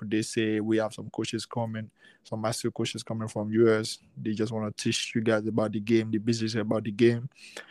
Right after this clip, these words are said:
Or they know we don't really know much about the game, but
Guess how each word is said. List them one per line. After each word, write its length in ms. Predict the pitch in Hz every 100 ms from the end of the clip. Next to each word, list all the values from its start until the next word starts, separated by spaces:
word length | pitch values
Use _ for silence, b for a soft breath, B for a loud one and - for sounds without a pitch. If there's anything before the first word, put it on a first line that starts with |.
| B B -
Or 160 | 113
they 140 | 113 127
know 180 | 123
we 140 | 110 117
don't 180 | 113 110
really 180 | 107
know 180 | 107 107
much 240 | 107 107 110
about 220 | 107 101
the 80 | 101
game, 380 | 113 113 110 127 -
but 340 | 107 107 104